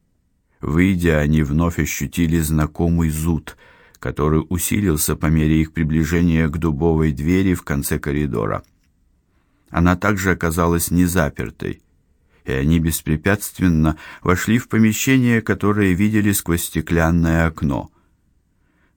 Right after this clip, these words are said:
Кроме целой вереницы компьютеров, принтеров и заваленного записями стола,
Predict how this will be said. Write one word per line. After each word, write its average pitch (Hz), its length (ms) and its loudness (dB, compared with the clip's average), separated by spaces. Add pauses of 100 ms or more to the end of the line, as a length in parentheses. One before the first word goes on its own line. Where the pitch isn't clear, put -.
(160)
Кроме 78 300 4
целой 82 400 0
вереницы 80 560 2
компьютеров, 76 800 -2
принтеров 78 580 0 (240)
и 76 140 -4
заваленного 82 720 2
записями 76 560 -2
стола, 65 640 -2